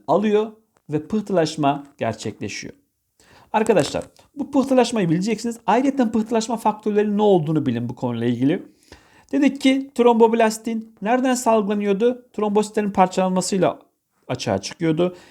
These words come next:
Yine damardan salgılanıyordu. Yine plazmadaki kalsiyum iyonu,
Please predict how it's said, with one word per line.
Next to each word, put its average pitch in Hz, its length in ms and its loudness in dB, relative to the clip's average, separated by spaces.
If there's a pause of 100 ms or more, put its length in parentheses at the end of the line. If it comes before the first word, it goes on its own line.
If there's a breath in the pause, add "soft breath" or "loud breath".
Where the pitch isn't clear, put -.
(140)
Yine 196 220 2
damardan 170 420 4
salgılanıyordu. 117 680 0 (240 soft breath)
Yine 202 140 -4
plazmadaki 220 640 4
kalsiyum 196 460 0
iyonu, 135 360 -2